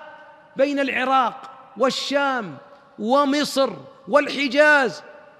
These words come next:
وجعل الله لهذا النبي كرامة أن جعل الأنبياء بعده من ذريته، فنبينا عليه الصلاة والسلام خاتم الأنبياء.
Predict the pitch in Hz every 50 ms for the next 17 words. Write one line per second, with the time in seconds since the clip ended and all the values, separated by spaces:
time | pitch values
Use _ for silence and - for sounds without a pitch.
0 | _ _ _ _ - - 160 170 190 170 208 240 202 214 220 220 220 214 208 220
1 | 220 196 175 196 208 202 202 185 208 208 202 190 202 202 196 196 190 165 208 208
2 | 190 180 196 202 190 175 143 - 196 208 208 220 208 196 185 180 156 117 - -
3 | - - - - - - - - 190 202 202 175 240 233 - 240 240 233 226 226
4 | 226 226 226 220 196 226 226 240 254 254 240 220 226 226 226 185 269 240 220 233
5 | 208 247 226 - 254 240 220 220 208 190 202 202 190 190 208 202 196 202 190 -
6 | 190 185 185 190 170 123 - - - - _ _ _ _ _ _ _ _ - -
7 | 214 233 247 240 269 294 262 262 269 269 262 254 254 226 226 247 254 262 262 233
8 | 240 - - 247 254 254 247 - - 233 254 254 233 - - 240 247 262 269 285
9 | 302 320 320 294 254 - - - 285 302 - - 269 254 247 254 220 233 233 220
10 | 226 233 247 247 220 -